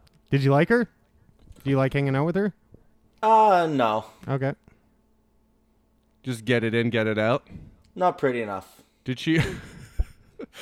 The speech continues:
Speaker 3: The things you're willing to say on this
Speaker 1: Hell yeah,
Speaker 3: podcast,
Speaker 1: dude.
Speaker 3: the things you're not,
Speaker 1: <laughs> Yeah.
Speaker 3: blow my mind.
Speaker 1: Yeah.
Speaker 3: That is
Speaker 2: What?
Speaker 3: so much more insulting than anything else we joked
Speaker 2: She's,
Speaker 3: about the whole
Speaker 2: she's
Speaker 3: time.
Speaker 2: fine.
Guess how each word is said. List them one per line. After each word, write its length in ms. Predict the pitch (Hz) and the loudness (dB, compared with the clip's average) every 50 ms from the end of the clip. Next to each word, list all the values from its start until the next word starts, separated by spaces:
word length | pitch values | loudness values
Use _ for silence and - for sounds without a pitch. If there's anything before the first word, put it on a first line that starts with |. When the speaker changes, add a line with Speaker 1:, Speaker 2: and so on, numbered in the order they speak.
| - - - | -20 -8 2
Speaker 3:
The 120 | - 247 | 2 2
things 320 | 226 - - 277 269 262 - | 4 4 2 0 0 2 2
you're 160 | 370 370 339 | 2 0 0
willing 360 | 190 135 123 127 131 151 151 | 0 -4 -4 -2 -2 -4 -4
to 100 | - 156 | -4 -10
say 320 | 135 - 135 120 120 131 | -8 -4 -4 -2 -2 -2
on 80 | 139 143 | -2 -2
this 120 | 147 147 - | -4 -8 -2
Speaker 1:
Hell 220 | - 143 147 143 131 | 0 2 2 4 2
yeah, 140 | 127 123 | 2 0
Speaker 3:
podcast, 140 | 160 165 - - | 0 -2 2 2
Speaker 1:
dude. 100 | - 165 | 4 4
Speaker 3:
the 80 | 214 | 4
things 280 | 196 240 214 233 220 214 | 4 4 2 2 2 2
you're 200 | 294 285 254 220 | 2 2 4 4
not, 340 | 147 139 147 180 220 - - | 6 6 8 8 6 4 2
Speaker 1:
<laughs> 40 | - | -8
Yeah. 260 | 120 120 123 117 101 - _ | -6 -4 -4 -4 -6 4 _
Speaker 3:
blow 460 | 190 190 196 202 220 240 262 240 220 | 4 6 8 8 8 10 10 8 8
my 220 | 196 180 165 156 151 | 6 6 4 4 4
mind. 400 | 147 143 131 117 98 90 87 - | 2 2 2 2 0 -2 -4 -4
Speaker 1:
Yeah. 320 | 110 120 131 123 113 107 - - - - - _ _ _ | -2 0 0 0 0 -4 -8 -16 -20 -20 -20 _ _ _
Speaker 3:
That 180 | _ 254 262 247 | _ 2 2 4
is 60 | 269 240 | 4 2
Speaker 2:
What? 100 | 269 254 | 2 0
Speaker 3:
so 280 | - - - 254 277 294 | -2 2 4 4 6 6
much 220 | 302 302 - - | 4 2 2 2
more 160 | 233 247 226 | 2 4 4
insulting 460 | 220 - - 233 208 196 - 185 175 | 4 4 2 2 2 2 2 -4 -2
than 160 | 143 156 147 147 - | -2 -2 -2 -2 -2
anything 440 | 165 180 180 202 190 _ - 175 151 | -2 0 0 0 -4 _ -6 -4 0
else 220 | 147 147 147 139 | 0 0 0 0
we 100 | 143 143 | -4 -6
joked 280 | 131 107 117 127 120 117 | -6 -4 -4 -4 -2 0
Speaker 2:
She's, 80 | 269 269 | 0 2
Speaker 3:
about 180 | 131 127 123 | 2 2 0
the 100 | - 123 | 0 -2
whole 140 | 113 113 127 | -2 0 -2
Speaker 2:
she's 100 | 110 - | -2 0
Speaker 3:
time. 120 | - 127 117 | -2 2 6
Speaker 2:
fine. 640 | 165 202 220 214 160 127 123 127 135 160 190 220 | 8 8 8 8 6 4 2 0 -2 -4 -6 -10